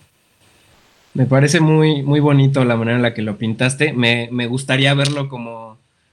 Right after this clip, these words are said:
el senado de negocios y sus acompañantes, porque, bueno, o sea, negocios creo que es como lo más bonito, ¿no? Yo voy a defender esa área con capa y espada toda mi vida y somos tres contra uno, Pau, lo siento mucho.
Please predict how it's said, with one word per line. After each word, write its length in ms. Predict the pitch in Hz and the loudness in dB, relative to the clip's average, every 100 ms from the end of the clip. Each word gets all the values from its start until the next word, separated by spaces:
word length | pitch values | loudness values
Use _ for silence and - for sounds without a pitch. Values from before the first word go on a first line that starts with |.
| _ | _
el 140 | - 131 | -12 -8
senado 320 | 135 139 165 | -6 -4 -4
de 80 | 127 | -4
negocios 600 | 127 123 139 139 165 165 | -4 -6 -6 -6 -8 -10
y 100 | 143 | -14
sus 180 | 139 110 | -14 -14
acompañantes, 960 | 110 117 110 117 127 131 135 185 - _ | -14 -12 -12 -10 -6 -6 -6 -10 -14 _
porque, 280 | - 110 113 | -16 -14 -12
bueno, 260 | 110 117 101 131 139 190 _ 156 | -14 -14 -14 -18 -20 _ _ -20
o 20 | |
sea, 340 | - 117 117 120 _ _ _ | -16 -12 -12 -14 _ _ _
negocios 580 | - 117 120 127 123 117 | -14 -10 -10 -10 -10 -12
creo 200 | 117 113 | -14 -12
que 80 | 110 | -14
es 100 | - | -14
como 280 | 104 101 | -14 -14
lo 140 | 104 104 | -12 -10
más 160 | 110 | -10
bonito, 380 | 110 101 101 110 | -8 -6 -6 -6
¿no? 240 | 117 120 - | -8 -10 -10
Yo 200 | 113 110 | -8 -6
voy 160 | 104 | -4
a 80 | 107 | -6
defender 400 | 104 104 95 104 | -6 -12 -10 -8
esa 240 | 101 98 101 | -6 -6 -4
área 300 | 107 101 - _ _ _ _ _ _ | -2 -4 -8 _ _ _ _ _ _
con 400 | 113 107 101 101 - | -6 -4 -4 -6 -2
capa 400 | 120 123 131 123 | -2 0 0 0
y 80 | 110 | -2
espada 560 | 101 - 127 131 131 | -12 -6 -2 -2 -2
toda 200 | 135 131 | -4 -4
mi 160 | 131 113 | -4 -4
vida 280 | 107 120 123 | -6 -4 -6
y 200 | 110 110 | -6 -10
somos 320 | 123 123 123 | -8 -8 -8
tres 220 | 120 120 | -10 -10
contra 280 | 123 113 101 | -10 -12 -12
uno, 260 | 110 113 107 | -12 -12 -8
Pau, 240 | 117 123 | -8 -8
lo 160 | 123 110 | -14 -14
siento 300 | 113 107 104 | -12 -12 -10
mucho. 360 | 104 101 120 | -10 -10 -14